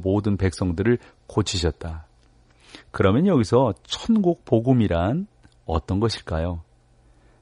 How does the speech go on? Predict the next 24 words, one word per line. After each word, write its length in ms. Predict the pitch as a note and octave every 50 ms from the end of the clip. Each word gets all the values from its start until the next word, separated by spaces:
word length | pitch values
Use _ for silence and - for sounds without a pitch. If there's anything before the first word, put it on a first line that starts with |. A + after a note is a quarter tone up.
| _ _
그것은 460 | - - A2 A2 G#2 G2+ A2 G#2 F#2+ F2
예수님 760 | F#2 G#2 A#2 - - - - - - C3+ C3+ C3+ C3+ C3+ C#3
안에 480 | - - F2 F#2 F#2 G2+ A#2 A2+ A2 G#2+ - -
가득 560 | - - - - - - - - - - -
담겨 320 | - - C#3+ D#3+ D#3 D#3
있었던 360 | D#3+ D3+ - D#3 - - D#3 D3+
겁니다. 520 | C#3+ C3 A2+ G#2 F#2+ E2+ E2+ F2 F2+ F#2+ G#2
이 240 | A2 A2+ B2+ D#3+ F#3
하늘의 580 | F3+ - - - - F#3 F3+ E3 E3+ D#3+ D#3+ D#3
신령하고 760 | - - - - F3 D#3+ D3+ C#3+ C3+ B2 A#2+ A#2 C3 C#3+ C#3+ - - - - - - -
비밀스러운 800 | - - C3 C3 B2+ A#2+ A2+ - - - A2 G2 G2 F2+ F2 F2 - _
그 220 | - - G3+ G3+
예수님 460 | F3 B2+ A#2+ A#2 - - C3 A#2+ G#2+ G2+
안에 260 | F#2 F#2+ G2+ F#2 F2 - - - - - -
놀랍게 480 | - - D3 C#3 A#2+ G#2+ - - -
담겨 340 | - - - F#2 G2+ G#2 G#2
있었던 340 | F#2 - - - - G2 F#2
그 120 | - -
모든 340 | D3 C3+ C3 B2+ A#2+ A#2 A2
것을 360 | G2 F2 - - D3 C#3+ G#2 - - - - - _
말한다라고 880 | - F2+ F2 F2 E2+ E2+ E2+ F2+ E2+ D#2 D2+ D#2+ E2 F2 E2+ F#2 A2+ G#2
볼 140 | G2+ G2+
수가 220 | F#2+ - - - G2+
있습니다. 520 | F2+ - - - F2 E2 D2+ - - -